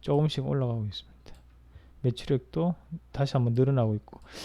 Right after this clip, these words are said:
이거는 파이브지에 대한 개화기가 성격이 상당히 강하기 때문에 지금 올라가고 있다라고 보는 게 맞습니다.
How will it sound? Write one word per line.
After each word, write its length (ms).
이거는 320
파이브지에 840
대한 440
개화기가 640
성격이 340
상당히 320
강하기 260
때문에 280
지금 240
올라가고 340
있다라고 300
보는 280
게 80
맞습니다. 600